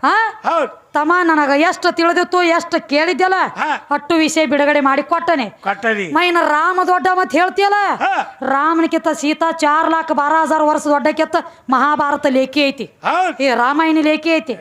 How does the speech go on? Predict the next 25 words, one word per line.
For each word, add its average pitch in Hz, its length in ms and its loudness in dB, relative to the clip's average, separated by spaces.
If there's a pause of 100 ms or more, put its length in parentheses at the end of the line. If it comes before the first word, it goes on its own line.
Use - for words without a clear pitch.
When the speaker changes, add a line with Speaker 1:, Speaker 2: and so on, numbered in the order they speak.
Speaker 2:
ಐತಿ. 208 460 -6 (800)
Speaker 1:
ಬಲರಾಮನ 339 680 0
ಹೆಂಡತಿ. 339 460 0
Speaker 2:
ಬಲರಾಮನ 240 680 -2
ಹೆಂಡತಿ. 277 280 0
Speaker 1:
ಬಲರಾಮನ 359 380 0
ಹೆಂಡತಿ, 339 380 0
ಬಲರಾಮನಕ್ಕಿಂತ 359 800 0 (280)
Speaker 2:
ಹಾ. 320 300 2
Speaker 1:
ಅರವತ್ತು 403 460 0
ವರ್ಷ 403 240 0
ದೊಡ್ಡಕ್ಕಿದಾಳೆ. 403 920 0 (220)
ಬೇಕಂದ್ರ 349 580 0
ಮಹಾಭಾರತ 330 600 0
ಲೇಖಿ. 302 580 0 (180)
Speaker 2:
ಹಾ. 370 400 -2
Speaker 1:
ಚಾರ್ 311 360 2
ಲಾಖ 320 220 0
ಬಾರ 294 240 0
ಹಜಾರ್ 302 320 2
ವರ್ಷ 294 200 0
ದೊಡ್ಡಕಿ 277 380 0
ಸೀತಾ 277 320 -2
ರಾಮಾಯಣಿ 277 500 2
ಒಳಗ 214 220 0